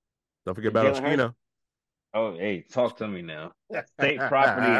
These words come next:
Speaker 2: in general. Shout out to the State <laughs> Property clothing line. Like,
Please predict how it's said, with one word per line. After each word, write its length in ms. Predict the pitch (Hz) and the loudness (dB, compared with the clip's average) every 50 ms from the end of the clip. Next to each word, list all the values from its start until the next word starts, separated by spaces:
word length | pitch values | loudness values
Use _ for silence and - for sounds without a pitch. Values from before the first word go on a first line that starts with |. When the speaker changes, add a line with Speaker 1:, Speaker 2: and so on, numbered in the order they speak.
| 127 98 | 2 2
Speaker 2:
in 60 | 120 135 | 0 0
general. 440 | 113 120 - 104 104 - 151 160 160 151 - - - - - _ - - _ _ _ - - _ _ - | 2 2 0 0 0 -2 -4 -4 -4 -6 -6 -6 -10 -10 -10 _ -14 -16 _ _ _ -20 -20 _ _ -2
Shout 140 | 160 156 160 | 0 2 4
out 140 | 160 160 156 | 2 2 2
to 60 | - 143 | 0 -2
the 80 | 131 120 | -2 -2
State 400 | - - 139 147 143 - - - | -2 0 0 0 2 0 0 0
<laughs> 0 | |
Property 440 | 185 170 147 - 120 135 131 123 | 0 0 0 -4 -6 -2 -2 -2
clothing 560 | 117 - - - 135 139 151 147 139 127 107 95 | -2 -2 -2 -2 0 0 2 0 0 -2 -4 -6
line. 400 | 87 76 76 76 71 76 80 85 | -8 -10 -10 -12 -12 -12 -8 -4
Like, 260 | 98 104 107 110 | -2 0 0 -2